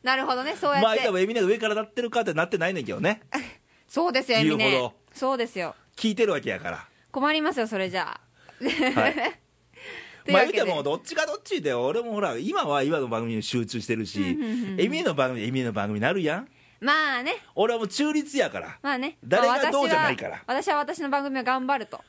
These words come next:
Speaker 2: うん。
Speaker 1: そういうことですね。
Speaker 2: エミネの時は俺も頑張る、また頑張るから。
Speaker 1: うんうんうんうん。
Speaker 2: もうスイスみたいな人間で中立やから、俺。
Speaker 1: <laughs>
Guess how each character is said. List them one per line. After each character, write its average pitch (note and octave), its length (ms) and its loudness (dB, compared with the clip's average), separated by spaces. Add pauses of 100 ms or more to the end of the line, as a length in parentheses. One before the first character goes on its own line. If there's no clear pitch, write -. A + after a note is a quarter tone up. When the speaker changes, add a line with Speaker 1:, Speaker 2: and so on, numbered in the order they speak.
(160)
Speaker 2:
う C#3+ 80 -2
ん。 - 20 0
Speaker 1:
そ - 0 -
う - 0 -
い - 20 -10
う - 20 -10
こ - 40 -16
と - 400 -20
で - 40 -20
す - 40 -6
ね。 F#3 60 2
Speaker 2:
エ A#3 40 2
ミ C4+ 80 0
ネ A#3+ 60 0
の G#3+ 80 0
時 G#3+ 80 4
は E3 80 2
俺 C3 120 2
も A#2 80 -4
頑 A2 200 0
張 G#2+ 80 0
る、 F2+ 60 -2
ま F#2 100 -6
た G2 80 -2
頑 F#2+ 160 -2
張 F2 80 -2
る G2 100 -2
か - 60 -4
ら。 E3 60 -8
Speaker 1:
う - 20 -8
ん E3+ 40 -10
う F3 40 -8
ん - 20 -6
う F3+ 40 -6
ん F3+ 40 -6
う F3 200 -10
ん。 - 20 -10
Speaker 2:
も E3+ 60 -6
う - 20 -4
ス D4 200 0
イ D4+ 80 4
ス G3 140 -6
み D3+ 80 -4
た C3 60 2
い A2 40 2
な G#2 100 -2
人 A#2 180 -2
間 A2+ 140 0
で G#2+ 80 -2
中 F3 200 -2
立 E3 200 -4
や C3 80 2
か F#2 60 -6
ら、 D#2 80 -6
俺。 - 160 -14
Speaker 1:
<laughs> - 60 -20